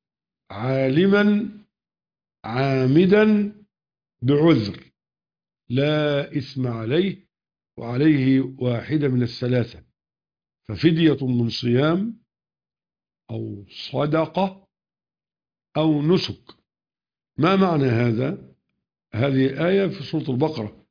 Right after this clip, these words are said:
آية ستة وتسعين. السنة فسرتها، فدية من صيام يعني صوم ثلاثة أيام.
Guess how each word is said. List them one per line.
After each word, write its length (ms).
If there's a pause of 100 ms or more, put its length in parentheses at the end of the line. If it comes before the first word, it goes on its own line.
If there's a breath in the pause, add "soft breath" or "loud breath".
آية 160
ستة 280
وتسعين. 420 (560)
السنة 440
فسرتها، 840 (1120)
فدية 360
من 180
صيام 400
يعني 580
صوم 420
ثلاثة 520
أيام. 400